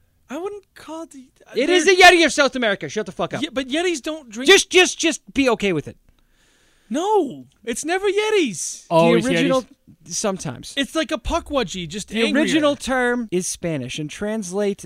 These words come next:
Speaker 2: literally to goat sucker, which is
Speaker 3: Sucker.
Speaker 2: a term no one really wants self-applied,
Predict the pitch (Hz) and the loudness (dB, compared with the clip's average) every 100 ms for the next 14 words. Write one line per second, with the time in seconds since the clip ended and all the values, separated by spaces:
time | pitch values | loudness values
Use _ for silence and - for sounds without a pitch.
0 | - 185 277 285 196 170 160 214 180 196 | -10 -2 0 2 2 0 -2 -6 -2 -2
1 | - - 143 117 104 _ _ 151 151 160 | -2 -4 -6 -6 -14 _ _ -10 -10 -6
2 | 147 135 120 - - 117 123 113 - _ | -6 -6 -10 -14 -14 -14 -14 -16 -18 _
3 | 87 _ _ 156 160 - 208 208 190 165 | -20 _ _ -12 -12 -10 -8 -6 -6 -6
4 | 180 180 156 135 151 151 143 135 127 120 | -4 -4 -6 -6 -6 -6 -6 -8 -10 -14
5 | - 120 110 - - - - | -16 -16 -16 -20 -20 -20 -20